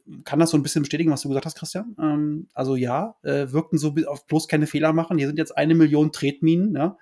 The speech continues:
Also, ähm, oder bildlich gesagt, wir rennen jetzt gerade hier mit so einer Fackel durch ein Munitionsdepot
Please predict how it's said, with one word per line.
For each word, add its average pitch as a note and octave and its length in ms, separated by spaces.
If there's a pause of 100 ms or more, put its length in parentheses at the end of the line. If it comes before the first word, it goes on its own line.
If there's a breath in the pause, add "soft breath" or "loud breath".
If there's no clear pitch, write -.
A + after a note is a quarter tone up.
(200 soft breath)
Also, C#3 380 (340 loud breath)
ähm, C3+ 540
oder C3 220
bildlich D3 260
gesagt, D3 320
wir B2 140
rennen D#3+ 160
jetzt D3+ 200
gerade C3+ 240
hier D3+ 140
mit D3+ 100
so C#3+ 100
einer C3+ 120
Fackel D#3+ 380
durch C#3+ 180
ein D3 80
Munitionsdepot C#3+ 880